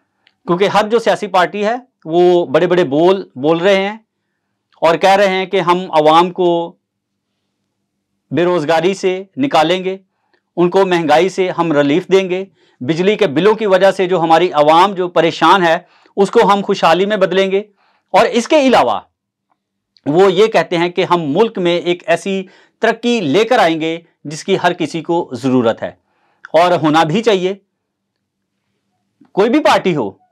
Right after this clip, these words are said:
ख्वाह वो नून लीग हो, पीपल पार्टी हो, पीटीआई हो, कोई भी हो, लेकिन मुल्क की जो तरक्की है वो तो सबके लिए एक जैसी ही है। लेकिन आज मैं इलेक्शन की बात नहीं कर रहा, आज मैं किसी ऐसी तरक्की की बात नहीं कर रहा,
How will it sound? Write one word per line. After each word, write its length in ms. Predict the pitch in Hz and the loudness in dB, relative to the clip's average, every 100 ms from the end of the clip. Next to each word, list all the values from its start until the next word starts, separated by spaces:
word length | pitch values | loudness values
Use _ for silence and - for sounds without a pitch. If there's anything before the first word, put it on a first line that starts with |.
| _ | _
ख्वाह 120 | 156 | 2
वो 120 | 175 175 | 2 2
नून 240 | 156 185 | 2 0
लीग 200 | 196 214 | 0 -4
हो, 200 | 170 196 | 2 2
पीपल 260 | 185 170 196 | 2 0 0
पार्टी 300 | 190 180 196 | 2 0 -2
हो, 280 | 175 196 196 | -2 0 0
पीटीआई 400 | 196 170 202 190 | -4 -4 0 2
हो, 120 | 214 | 0
कोई 220 | 220 302 | 0 0
भी 120 | 311 254 | 2 0
हो, 240 | 123 - _ _ _ _ | -2 -8 _ _ _ _
लेकिन 380 | 147 226 277 214 | -2 -2 0 0
मुल्क 200 | 240 277 | 0 0
की 80 | 294 | 0
जो 100 | 277 | 0
तरक्की 320 | - 190 214 | 0 -2 0
है 180 | 208 226 233 | 0 0 -2
वो 180 | 151 175 | -2 -2
तो 180 | 202 214 | 2 0
सबके 340 | 202 214 - 190 | 2 -2 0 -2
लिए 260 | 175 185 185 _ | 2 0 0 _
एक 180 | 160 147 | -2 0
जैसी 280 | 139 131 123 | -2 -4 -6
ही 120 | 104 | -12
है। 180 | 80 _ _ _ _ _ _ _ _ _ _ _ | -18 _ _ _ _ _ _ _ _ _ _ _
लेकिन 460 | 254 277 311 302 277 - _ _ - | -2 0 0 0 -4 -12 _ _ 2
आज 300 | 190 233 208 | 4 4 2
मैं 360 | 214 208 208 - _ _ - | 0 2 0 -4 _ _ -4
इलेक्शन 360 | 151 170 233 | 0 0 -2
की 120 | 220 214 | -4 2
बात 220 | 156 147 | 2 2
नहीं 100 | 165 | -2
कर 140 | 147 95 | -4 -4
रहा, 200 | 90 - _ _ _ _ _ _ | -8 -12 _ _ _ _ _ _
आज 240 | 175 208 202 | 2 2 0
मैं 360 | 208 202 196 _ _ _ | 0 0 -4 _ _ _
किसी 200 | 190 220 208 | -6 -4 -2
ऐसी 320 | 170 170 208 202 - _ | -2 -2 -6 -6 -10 _
तरक्की 240 | 226 226 254 | -4 -2 -2
की 140 | 247 | 0
बात 240 | 175 151 | 2 0
नहीं 100 | 156 | -2
कर 140 | 139 104 | -6 -6
रहा, 140 | 92 | -8